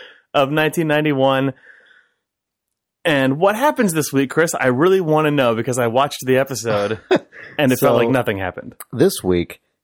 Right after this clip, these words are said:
Speaker 2: James and Donna turn the tables. Wyndham Earl pranks Leo, and Ben Horne had the craziest dream.
Speaker 1: <laughs> That is accurate.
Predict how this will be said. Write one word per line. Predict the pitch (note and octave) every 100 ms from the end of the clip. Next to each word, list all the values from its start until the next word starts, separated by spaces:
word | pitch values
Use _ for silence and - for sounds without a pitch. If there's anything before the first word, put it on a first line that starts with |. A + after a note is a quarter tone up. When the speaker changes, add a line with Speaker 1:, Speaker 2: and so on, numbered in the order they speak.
| _
Speaker 2:
James | C3 D#3 D#3+
and | C3+
Donna | A2 C3 A2
turn | F#2 A#2+ A#2+
the | A2+
tables. | B2+ B2 F#2 E2 - _ _ -
Wyndham | C3+ F3 C3
Earl | C3+ C#3+
pranks | G#2 - B2+ B2 C3
Leo, | D3+ B2 F#2 F#2 _ _ -
and | G2 F2
Ben | C#3+ D#3
Horne | A#2+ C#3 D#3
had | C3 F#2
the |
craziest | - - B2+ C#3 C#3+ C#3+ -
dream. | G#2+ F2+ D#2+ -
Speaker 1:
<laughs> | - - - - - - _ - A#4+ A#4 -
That | G4 A4 A4 A#4 A4+
is | -
accurate. | - E4 C#4+ A#3 F3+